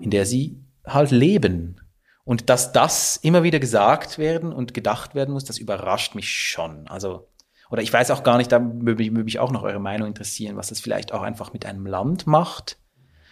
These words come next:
das keine Ku-, oder so wenig Kunst in der eigenen Sprache hat. Ähm, was es auch mit vielleicht Leuten macht, die keinen Zugang finden zu Kunst. Das, ich, wenn ich zum Beispiel was Schweizerdeutsches schreibe, dann kommen immer die Leute und sagen, „Ja, da versteht ihr sie die Hälfte nicht.“ Und ich sage immer, „Ja, wenn ich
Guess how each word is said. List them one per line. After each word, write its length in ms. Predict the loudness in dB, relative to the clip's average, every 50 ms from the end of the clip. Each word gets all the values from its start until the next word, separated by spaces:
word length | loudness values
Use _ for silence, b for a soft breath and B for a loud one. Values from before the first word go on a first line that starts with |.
| _ _ -2
das 200 | 0 0 0 0
keine 380 | -2 0 0 2 2 0 0 -2
Ku-, 220 | -2 0 0 2
oder 120 | 4 2 4
so 180 | 4 4 4 6
wenig 320 | 4 4 4 2 0 -4
Kunst 460 | -4 4 6 8 8 8 6 4 0 -2
in 60 | -2
der 120 | -2 -2
eigenen 280 | -2 -4 -4 -6 -10 -12
Sprache 440 | -12 _ -8 -8 -8 -8 -8 -10 -8 -8
hat. 300 | -8 -10 -10 -20 -20 _ _ _ _ _ _ _ _ _ _ _ _ _ _ _ _ _ _ _ _ _ _ _ -2
Ähm, 340 | 0 2 2 2 -2 -4 -6
was 180 | -6 -4 -4 -2
es 100 | -4 0
auch 180 | 0 0 2 0
mit 140 | -2 -2
vielleicht 480 | 0 2 4 4 4 2 0 -6 -12 -14 _ _ _ -8
Leuten 460 | -2 4 6 8 8 8 6 6 6 6
macht, 300 | 8 6 6 4 0 -4
die 60 | -2
keinen 240 | 0 2 0 0 0
Zugang 260 | 0 0 0 0 0
finden 360 | 2 2 2 2 2 0 -2 -2
zu 100 | -2 -2
Kunst. 300 | 0 0 2 2 2 2
Das, 120 | 0 0
ich, 200 | -2 -4 -12 -6 -2
wenn 140 | 0 2
ich 120 | 2 0 0
zum 100 | 4 4
Beispiel 240 | 4 4 4 -2 -8
was 120 | -6 -4
Schweizerdeutsches 800 | 2 4 4 4 4 2 0 0 0 0 -2 -6 -6 -8 -8 _ -8
schreibe, 380 | -6 -2 0 2 2 2 2
dann 220 | 0 -4 -6 -6 -4
kommen 160 | -2 2 4
immer 120 | 4 4 6
die 60 | 6
Leute 260 | 8 8 8 8 6 2
und 40 | 0
sagen, 120 | 0 0
„Ja, 60 | 0
da 80 | 0 0
versteht 400 | -2 -4 0 4 4 4 4 4
ihr 60 | 0
sie 140 | -2 -2 -2
die 100 | -2 0
Hälfte 320 | 0 0 0 -2 -6 -10
nicht.“ 320 | -10 -10 -12 -14 -20 _ B B B B B B
Und 60 | -4
ich 80 | -2 2
sage 240 | 2 2 2 2 0
immer, 140 | 0 0
„Ja, 160 | 2 2 2 2
wenn 80 | 0 -6
ich 120 | -8